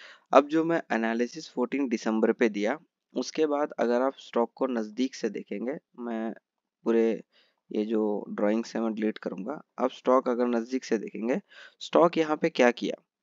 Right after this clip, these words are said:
स्टॉक लेवल ब्रेक किया सेवन एटी नाइन का, यहाँ पे already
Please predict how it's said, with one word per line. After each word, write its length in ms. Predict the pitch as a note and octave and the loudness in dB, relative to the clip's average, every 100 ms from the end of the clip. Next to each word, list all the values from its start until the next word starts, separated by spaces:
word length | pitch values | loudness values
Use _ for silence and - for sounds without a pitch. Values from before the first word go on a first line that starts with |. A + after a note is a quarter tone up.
| _ _ - | _ _ -16
स्टॉक 540 | - A2 A#2 D3 - - | -2 4 4 2 -6 -4
लेवल 340 | A2 G#2+ A2+ B2 | 4 6 6 4
ब्रेक 280 | A2 A2+ | 4 4
किया 240 | - A#2+ A#2+ | 4 0 0
सेवन 420 | - A#2 G#2+ G#2+ | 0 -2 0 0
एटी 240 | G#2 A2 | -2 0
नाइन 340 | A2 G#2+ G#2+ A#2 | 0 0 0 0
का, 220 | D3 G3 _ _ _ - | 0 -4 _ _ _ -2
यहाँ 240 | A#2 B2 | -2 0
पे 140 | A#2+ D#3+ | 0 0
already 800 | - G2 G#2+ A2 A2+ A#2 C3+ | 2 2 4 4 4 4 6